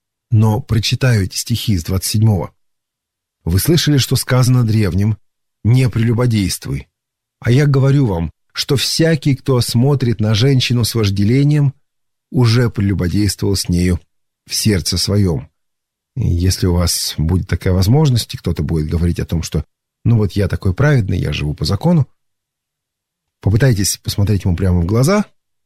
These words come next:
и сказать: «Вот, глядя на меня, не мигая, ты можешь сейчас сказать,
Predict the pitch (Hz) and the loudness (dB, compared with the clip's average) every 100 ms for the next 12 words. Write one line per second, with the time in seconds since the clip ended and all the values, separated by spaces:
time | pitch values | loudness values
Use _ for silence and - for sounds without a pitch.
0 | _ _ _ _ _ _ _ - 98 - | _ _ _ _ _ _ _ -6 -4 0
1 | 113 101 80 - - 123 - _ _ _ | 2 2 0 -6 -4 -4 -4 _ _ _
2 | _ _ _ _ _ _ _ - 120 143 | _ _ _ _ _ _ _ 0 2 4
3 | 131 104 101 107 87 - - _ _ _ | 4 2 2 2 0 -4 -12 _ _ _
4 | _ _ - 73 113 135 107 82 52 - | _ _ -6 0 2 2 0 -4 -6 -12
5 | _ _ _ _ _ _ _ - 113 113 | _ _ _ _ _ _ _ -2 2 2
6 | 170 143 113 - 101 110 95 - 101 127 | 2 0 -2 -4 -2 -2 -2 -2 -2 0
7 | 160 - | 0 -2